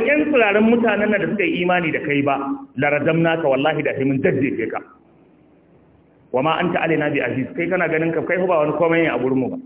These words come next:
Ba ka da wani girma, ba ka da wani mutunci da za mu tsaya muna saurara ma. Waɗannan mutanen da suka ɗan yi imani da kai, a cikin su akwai ɗan wane kaza, akwai ɗan wane kazan mu, akwai ɗan, su ne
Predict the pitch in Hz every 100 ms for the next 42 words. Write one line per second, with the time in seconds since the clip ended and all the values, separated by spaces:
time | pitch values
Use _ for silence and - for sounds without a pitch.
0 | - - 185 175 165 156 165 156 170 165
1 | 196 185 185 165 170 175 170 180 - -
2 | - - _ - _ - 131 170 165 170
3 | 156 160 139 151 135 123 127 - - -
4 | _ - 185 285 269 233 233 208 202 202
5 | 180 175 175 170 160 165 170 170 170 151
6 | 143 156 143 - 175 180 135 160 165 170
7 | 175 175 156 135 143 143 147 156 180 185
8 | 185 175 175 165 143 147 165 131 143 165
9 | 180 180 - - - 269 294